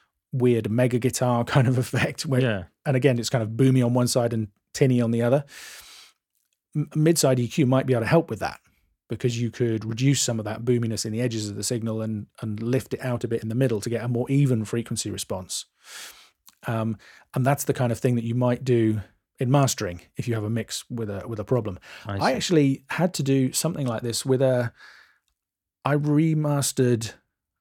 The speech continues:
Speaker 1: a bunch of stuff by Keen, um, for the deluxe, uh, edition of Hopes and Fears.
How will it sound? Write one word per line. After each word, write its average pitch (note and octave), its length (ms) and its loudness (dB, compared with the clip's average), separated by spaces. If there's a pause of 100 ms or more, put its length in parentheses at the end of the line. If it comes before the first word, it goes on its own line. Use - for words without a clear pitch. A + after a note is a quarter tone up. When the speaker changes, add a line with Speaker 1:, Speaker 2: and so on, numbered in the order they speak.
(200)
Speaker 1:
a A#2+ 60 -6
bunch B2+ 180 -2
of - 60 -8
stuff C3 160 0
by A#2+ 120 2
Keen, A2+ 480 0 (560)
um, A#2 300 -2
for B2+ 140 -2
the A#2 80 2
deluxe, B2+ 640 0 (800)
uh, A2+ 200 -4
edition A#2+ 540 0
of A#2 280 0
Hopes C3+ 280 2
and A#2 100 -4
Fears. A2 480 0